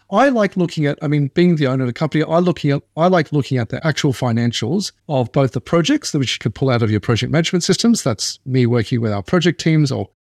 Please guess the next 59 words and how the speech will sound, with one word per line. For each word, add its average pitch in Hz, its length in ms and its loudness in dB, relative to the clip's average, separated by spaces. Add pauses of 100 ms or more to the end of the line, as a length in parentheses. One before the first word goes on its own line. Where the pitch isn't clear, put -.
(100)
the 131 80 -2
management 151 360 2
teams, 165 360 0 (180)
but 151 120 2
obviously 165 360 2
the 135 100 2
financial 127 500 2
numbers, 101 300 -4
and 110 100 -4
that's 120 180 -4
more 117 160 -2
like 104 160 -6
the 120 80 0
accounting 113 420 0
systems 107 460 -4
that 95 140 -4
you 104 100 0
use. 98 260 -2
You 117 80 4
should 127 160 0
actually 120 320 0
be 107 200 -4
able 104 100 -2
to, 107 180 -2 (220)
let's 143 140 2
be 127 120 2
honest, 107 260 -2
how - 160 -4
many 127 140 2
people 120 240 0
know 110 120 0
how 110 100 0
to 107 80 0
read 107 160 0
their 98 140 0
profit 110 320 -6
and 104 80 -4
losses 160 480 2
or, 101 180 -2 (140)
uh, 117 100 -2
look, 113 200 -2
have 113 140 -2
a 104 40 -2
look 110 140 -2
at 110 60 -2
their 104 100 -2
numbers? 160 520 2 (160)
I 170 520 2 (200)
would 127 200 -2
say 147 440 0
that 123 260 -2
if 147 200 -2
you're 180 160 4
a 156 100 4
business 120 340 -2
owner 117 220 -2
listening 110 420 -2
right 131 220 0
now, 135 380 -2